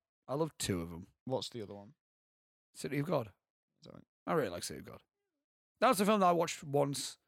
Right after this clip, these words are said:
Speaker 1: And I'm
Speaker 2: Hmm.
Speaker 1: gonna watch it again, but I watched it once, and I, first time I was like, "This is fucking great!" Like,
Speaker 2: Yeah.
Speaker 1: I just, it's just
Speaker 2: I, I
Speaker 1: good
Speaker 2: wa-,
Speaker 1: shit.
Speaker 2: I watched that for A-level film also.
Speaker 1: Yeah, yeah. I remember
Speaker 2: Uh,
Speaker 1: you saying, yeah.
Speaker 2: Yeah,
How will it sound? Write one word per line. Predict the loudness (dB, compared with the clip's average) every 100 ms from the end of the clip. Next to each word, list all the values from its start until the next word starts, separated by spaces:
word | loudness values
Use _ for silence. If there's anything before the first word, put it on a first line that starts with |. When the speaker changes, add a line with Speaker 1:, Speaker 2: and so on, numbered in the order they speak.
| _ _ 0
Speaker 1:
And |
I'm | 4
Speaker 2:
Hmm. |
Speaker 1:
gonna | 6 4
watch | 2
it | 0
again, | -2 0
but | 0
I |
watched | 0 -2 -4
it |
once, | -4 -4 -4
and | -8 -6
I, | -6 -6
first | -4 -2 -2
time | -6 -6
I |
was | -8
like, | -10 -14 -2
"This | 0 0
is | -4
fucking | -2 0 2
great!" | 2 4 4 2 -2
Like, | 0
Speaker 2:
Yeah. | 2 6
Speaker 1:
I | 6
just, | 4 2
it's | 2 2 2
just | -2 -2
Speaker 2:
I, | 0 0 4
I | 6
Speaker 1:
good | 6
Speaker 2:
wa-, | 6
Speaker 1:
shit. | 6 4 4
Speaker 2:
I | 4
watched | 4 2
that | -4
for | -2 -2
A-level | 0 -2
film | -4 -4
also. | -4 -4 -6 -6 _
Speaker 1:
Yeah, | 0 0 0 -2 -6
yeah. | 0
I | 4 4
remember | 4 4
Speaker 2:
Uh, |
Speaker 1:
you | 2
saying, | -2 -2
yeah. | -4 -6 -6
Speaker 2:
Yeah, | 0 4 4